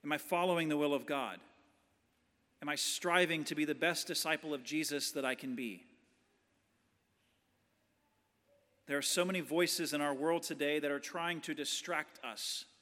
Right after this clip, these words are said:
seeking to lead us away from the path that Jesus desires for us to walk.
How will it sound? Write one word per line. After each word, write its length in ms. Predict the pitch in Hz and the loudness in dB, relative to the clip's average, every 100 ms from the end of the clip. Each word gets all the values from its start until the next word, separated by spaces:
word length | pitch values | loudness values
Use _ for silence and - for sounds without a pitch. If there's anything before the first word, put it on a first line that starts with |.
| _ _ _ _ _ _ _ _ _ _ _ - | _ _ _ _ _ _ _ _ _ _ _ -6
seeking 460 | - 170 165 185 | -2 0 0 0
to 200 | - 160 | 0 0
lead 220 | 143 185 180 | 2 4 4
us 240 | 160 - | 4 2
away 260 | 147 160 170 | 2 4 2
from 180 | 165 | -2
the 80 | 160 | -6
path 340 | - 165 165 - | -2 0 0 0
that 180 | 160 151 | -4 -4
Jesus 680 | 131 202 190 160 170 - - - - - - | -2 0 2 2 2 -2 -6 -18 -20 -20 -2
desires 600 | 190 160 160 165 170 - | 0 2 2 4 2 0
for 220 | - 160 | -4 -2
us 220 | 139 - | 0 -2
to 160 | - 151 | -4 -4
walk. 380 | 131 110 - | -2 -4 -6